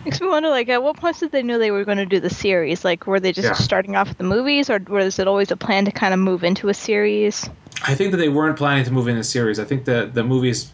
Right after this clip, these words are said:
Speaker 2: uh, that's, I don't have much to back that up. <laughs> Except for, I remember, I, just from what I remember reading, at least when they made the first movie, I don't think they were thinking this is gonna be a series,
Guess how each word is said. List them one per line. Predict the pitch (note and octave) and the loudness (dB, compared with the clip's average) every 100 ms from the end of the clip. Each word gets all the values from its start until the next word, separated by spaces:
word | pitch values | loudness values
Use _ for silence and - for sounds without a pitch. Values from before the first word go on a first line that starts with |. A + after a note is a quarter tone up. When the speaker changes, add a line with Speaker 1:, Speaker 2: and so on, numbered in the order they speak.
| - | -4
Speaker 2:
uh, | D3 D3 A#2+ - | 0 0 0 -4
that's, | - A#2+ D3 C#3 - - - - - - - - - - - - | -12 -2 -2 -2 -8 -16 -18 -8 -4 -2 -2 -4 -4 -6 -4 -2
I | |
don't | D3+ | 2
have | D#3 D3 | 2 2
much | D3+ - | 0 -2
to | B2+ | -2
back | C3 B2 | -2 -2
that | A#2+ | -4
up. | C3 - - - | -4 -6 -14 -16
<laughs> | - - | -18 -14
Except | D#3 C#3 F3+ C#3+ | -10 -4 -2 -2
for, | C#3+ | -2
I | D3+ | 0
remember, | D3+ E3+ F#3 | 2 2 2
I, | F3 | 2
just | D3+ D#3+ | 0 -2
from | F#3+ F3 | -2 0
what | D#3+ | 2
I | |
remember | C3+ C3 C3+ C3+ A#2 | 2 0 0 -2 -2
reading, | A#2 C3 E3+ F#3+ - - | -2 0 -2 -4 -14 -6
at | - E3 | 0 2
least | F#3+ | 2
when | F#3+ | 2
they | F3+ | 2
made | F3 | 2
the | D#3 | 2
first | - D#3 D#3+ | 2 0 0
movie, | F3 F3 | -2 0
I | D3 | 0
don't | C#3 C3+ | 0 -2
think | B2+ | -2
they | B2 | -2
were | A#2 | -2
thinking | - A#2+ A#2+ | -4 -6 -4
this | G#2+ | -4
is | |
gonna | G2+ G2+ | -4 -4
be | G2+ | -2
a | F#2+ | -2
series, | - G#2+ F#2+ F#2 - | -2 -2 -4 -6 -10